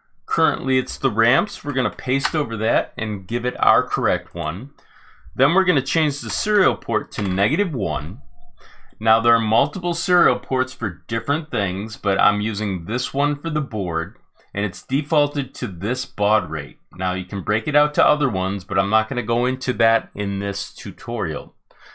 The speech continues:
I'm just gonna show you how to build this. So now that we've got that configured, and we know that it's gonna have a special chip, we have to go over to platform I O dot I N I to set up our default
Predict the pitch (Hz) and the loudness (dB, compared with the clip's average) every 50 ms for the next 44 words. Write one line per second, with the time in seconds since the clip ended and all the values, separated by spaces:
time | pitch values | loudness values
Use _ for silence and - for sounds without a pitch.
0 | - - - 90 87 78 - 110 107 - - 139 127 117 - - 127 120 107 101 | -10 -4 -2 -2 -2 0 0 -2 -2 -2 -2 -2 -2 -2 0 0 0 0 0 0
1 | 104 104 101 90 80 76 76 76 92 92 95 90 78 71 - 71 - - - - | 0 0 -2 -2 -4 -10 -8 -4 -4 -2 -2 -4 -6 -10 -14 -16 -14 -12 -10 -10
2 | - - - - _ _ _ _ _ - - _ _ _ _ _ _ - - - | -10 -10 -14 -18 _ _ _ _ _ -20 -20 _ _ _ _ _ _ -20 -20 -20
3 | - - - - 165 147 98 82 - - - - - 95 101 113 113 123 135 160 | -16 -12 -2 2 4 4 4 4 0 -4 -10 -14 -8 0 4 4 4 4 4 2
4 | 160 151 139 - - 135 127 104 101 120 117 131 131 - - 156 147 143 147 151 | 0 -2 -2 2 2 2 2 2 2 2 2 2 2 0 -2 -2 -2 0 -2 -2
5 | 147 117 92 80 78 85 - - - - - - - - _ - - - - - | -2 -2 -4 -4 -6 -6 -10 -14 -20 -20 -20 -20 -20 -20 _ -20 -20 -20 -20 -20
6 | _ _ - - - 117 113 113 117 117 117 117 123 135 143 139 117 131 123 117 | _ _ -18 -12 -8 -4 -2 0 0 4 4 4 4 4 4 2 2 2 2 2
7 | 113 - - - 131 123 117 117 120 110 104 - - - 139 131 - - 127 113 | 0 -2 -2 0 0 2 4 4 2 2 0 -4 -2 0 0 0 2 0 -4 -6
8 | - - - 143 - - - 131 139 160 - 156 139 156 143 117 127 107 - - | -6 -4 -2 -2 -2 0 0 0 0 0 -2 -2 -2 -2 0 0 0 -2 -2 -4
9 | - - - - - 139 - - - - - - 151 156 156 151 151 147 - - | -10 -16 -20 0 2 2 2 2 0 -8 -8 -6 -2 -2 0 0 -2 -2 -2 0
10 | 117 117 113 113 107 92 - 107 117 135 156 175 160 143 123 104 - - - 101 | 2 4 4 4 2 0 0 0 0 0 0 0 0 2 2 2 2 2 2 4
11 | 107 113 113 113 110 95 92 95 101 117 120 - - - 107 95 - - 127 120 | 4 4 2 0 2 2 2 2 2 -2 -4 -10 -12 -12 -10 -10 -6 -4 0 2
12 | 120 117 - - - - 107 107 104 98 87 - - - 113 131 165 151 - - | 2 0 0 0 2 4 4 4 4 0 -6 -12 -12 -6 -4 -4 -4 -4 -4 -2
13 | 101 90 85 85 92 98 - - | 0 0 0 0 -2 -4 -8 -16